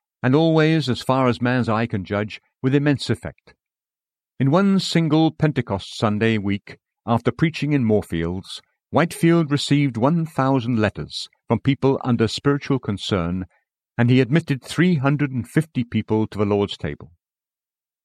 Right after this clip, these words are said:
In the thirty-four years of his ministry, it is calculated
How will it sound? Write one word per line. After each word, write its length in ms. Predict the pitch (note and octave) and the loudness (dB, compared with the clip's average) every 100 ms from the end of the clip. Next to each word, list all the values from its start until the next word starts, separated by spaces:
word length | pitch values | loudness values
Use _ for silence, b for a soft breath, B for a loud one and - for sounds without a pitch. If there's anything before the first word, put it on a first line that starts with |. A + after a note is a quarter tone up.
| - | 0
In 100 | C#3 | 2
the 80 | C3+ | 4
thirty-four 580 | - F#3+ F#3+ - F3+ D#3+ | 2 2 2 2 2 4
years 340 | B2+ C#3 C#3 | 4 4 2
of 60 | B2+ | -2
his 140 | A#2+ | -2
ministry, 520 | G#2 G2 - A2+ A2 _ _ | -2 -2 -2 0 0 _ _
it 100 | A#2+ | 0
is 120 | B2+ | 0
calculated 720 | - E3+ E3 G#2+ G2 F#2+ G2+ | 2 -2 0 0 0 -2 -10